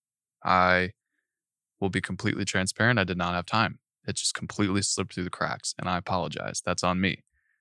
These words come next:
But we'll dive right into it because the process of having a podcast is a long one, and it's something that I've talked about on this show quite a bit. It's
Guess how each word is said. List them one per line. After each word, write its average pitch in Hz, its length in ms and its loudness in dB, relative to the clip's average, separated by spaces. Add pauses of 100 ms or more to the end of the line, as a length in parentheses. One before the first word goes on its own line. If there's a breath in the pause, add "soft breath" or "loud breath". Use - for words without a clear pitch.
(140)
But 127 80 8
we'll 165 120 8
dive 151 280 8
right 95 160 8
into 87 260 -2
it 90 80 -4
because 98 420 6 (2250 soft breath)
the 131 120 6
process 175 560 8
of 101 240 6 (1160)
having 113 420 8
a 117 80 4
podcast 123 960 2 (560)
is 95 240 4
a 92 80 6
long 95 380 4
one, 80 280 -8 (220)
and 95 180 4
it's 92 100 2
something 113 280 6
that 98 100 4
I've 92 120 6
talked 98 260 4
about 90 120 0
on 90 120 -2
this 92 100 -2
show 90 320 2
quite 110 300 6
a 90 40 0
bit. 92 440 4
It's - 360 2